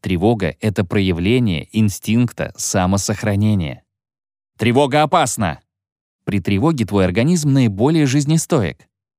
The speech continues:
Тревога невыносима! Тревога весьма неприятна, но временно. «Я должен перестать волноваться».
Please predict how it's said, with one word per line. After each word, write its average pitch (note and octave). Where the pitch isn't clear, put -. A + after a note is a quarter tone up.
Тревога A2+
невыносима! C#3
Тревога G#2+
весьма G#2+
неприятна, G#2+
но D3+
временно. C#3+
«Я G#2
должен G#2+
перестать A#2
волноваться». A#2+